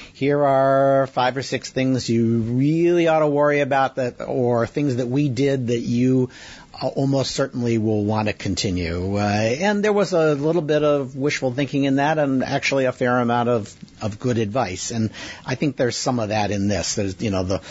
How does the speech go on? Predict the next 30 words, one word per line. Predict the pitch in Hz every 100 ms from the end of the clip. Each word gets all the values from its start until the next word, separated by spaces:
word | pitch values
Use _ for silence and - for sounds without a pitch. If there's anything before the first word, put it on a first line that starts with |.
| - -
the | -
privacy | 151 143 147 - 131
paper | - 120 113 120 113 107
is | 107 110 107 104 101 98 95
the | 98 95
most, | 95 98 104 113 - - - - - - - -
uh, | 107 104 - 123
wishful | 92 90 120 - - 90
thinking, | - 117 123 90 87 90
uh, | 95 98 95 95 95
is | 101 90 95
my | 92 92
guess. | 87 90 98 - -
Uh, | 107 98 95 - - -
but | - 117 -
the | 131 120 120
F, | 117 123 - - -
and | 117 113
the | 113
D | 120 135
H | 127 143
S | 127 - -
incident | 123 120 117 104
response | 104 104 104 101
thing | - 107 98
is, | 95 - -
uh, | 92 92 - - - -
uh, | 92 95 92 87 - - - -
pretty, | - 120 139 131 117 107 95 92 87 85 - - -
um, | 101 90 87 87 90